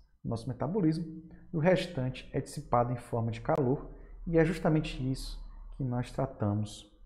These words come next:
anteriormente, né? Então, como nós somos a vizinhança em relação ao A T P, então o metabolismo do A T P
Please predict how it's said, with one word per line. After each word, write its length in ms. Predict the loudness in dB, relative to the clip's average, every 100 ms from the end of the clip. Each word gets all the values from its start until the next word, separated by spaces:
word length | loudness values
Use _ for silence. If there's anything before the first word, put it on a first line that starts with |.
| -20 -20 _ _ -10
anteriormente, 760 | -6 -2 0 2 2 2 -2 -6
né? 60 |
Então, 240 | -4 -4 -4
como 280 | 0 2
nós 240 | 6 6 6
somos 280 | 2 2 4
a 80 |
vizinhança 680 | 2 0 0 0 -2 -8 -14 -20 -20 -20 _
em 80 | 4
relação 560 | 6 4 2 -2 2
ao 120 | 4 2
A 100 | 2
T 100 | -2
P, 480 | 0 0 -2 -8 -16 -18 -10
então 540 | -8 0 2 2 -2 -12 -14 -16 -16 -16 -16 -12 0
o 180 | 2
metabolismo 600 | 4 6 6 8 6 6 4
do 80 |
A 60 | 4
T 160 | 2 -2
P 520 | 2 2 0 -8